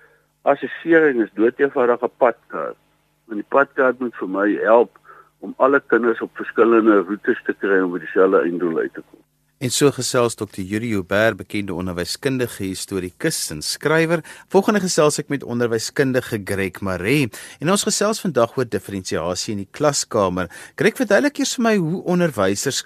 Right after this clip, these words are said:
Speaker 2: klasse van dertig of veertig leerders effektief kan hanteer, want dis daarom 'n klomp kinders in een klas.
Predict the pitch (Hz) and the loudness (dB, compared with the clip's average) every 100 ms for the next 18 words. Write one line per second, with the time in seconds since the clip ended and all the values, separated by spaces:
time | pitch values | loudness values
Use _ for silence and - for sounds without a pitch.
0 | - 139 120 135 120 123 104 - 85 92 | -2 0 0 -2 -4 -4 -2 -2 -2 -2
1 | - - 123 - 135 123 - 110 104 92 | -6 -8 -8 -6 0 0 0 -6 -6 -6
2 | 95 95 98 - - - 143 143 143 _ | -2 0 -2 -4 -10 -10 -6 -2 -2 _
3 | 190 - - 127 104 95 - 101 104 101 | -2 -2 -4 -2 0 -4 -6 -2 0 -2
4 | 104 131 - 170 175 160 - 151 143 143 | -2 -2 2 2 2 0 -4 2 2 2
5 | - 117 110 95 - 110 113 95 98 - | -2 -2 0 -2 -4 -6 -6 -4 -6 -6
6 | 82 71 - - | -8 -8 -10 -14